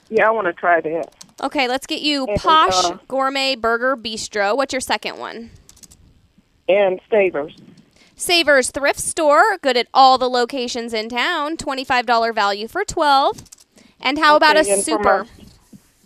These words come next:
Speaker 1: yeah, let me have a Visa gift card.
Speaker 2: Okay, running low on these babies. You got it. Fifty dollar Visa gift card for thirty-five.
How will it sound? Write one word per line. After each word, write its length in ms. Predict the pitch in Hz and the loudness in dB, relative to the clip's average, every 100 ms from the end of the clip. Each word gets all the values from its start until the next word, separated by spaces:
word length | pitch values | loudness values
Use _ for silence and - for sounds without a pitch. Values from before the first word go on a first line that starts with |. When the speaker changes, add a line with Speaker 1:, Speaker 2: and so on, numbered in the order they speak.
| - | -8
Speaker 1:
yeah, 280 | 214 151 180 | 0 2 2
let 140 | - 226 | -2 -4
me 100 | 262 | -2
have 140 | 214 | 0
a 60 | 185 | -2
Visa 340 | 175 196 185 | -4 -8 -8
gift 280 | 175 180 _ | -6 -6 _
card. 260 | 175 165 - _ - | -6 -6 -8 _ -10
Speaker 2:
Okay, 320 | 226 233 196 | -2 -2 -2
running 380 | 185 233 269 269 | -2 -2 -2 -2
low 180 | 269 277 | -2 0
on 160 | 277 | -2
these 220 | 285 294 214 | -2 -6 -4
babies. 480 | 220 214 226 226 - _ _ - | -4 -4 -6 -8 -14 _ _ -10
You 160 | 247 | -6
got 240 | 254 262 247 | 2 4 4
it. 160 | 214 | 2
Fifty 320 | 285 285 294 | -2 -6 -2
dollar 340 | 277 262 254 233 | 2 4 4 0
Visa 320 | 214 262 247 | -4 -6 -6
gift 240 | 233 247 | -6 -6
card 260 | - 233 226 | 0 0 0
for 120 | 208 | -4
thirty-five. 920 | 208 226 226 247 208 185 147 113 - | -6 -6 -6 -2 0 2 0 -4 -10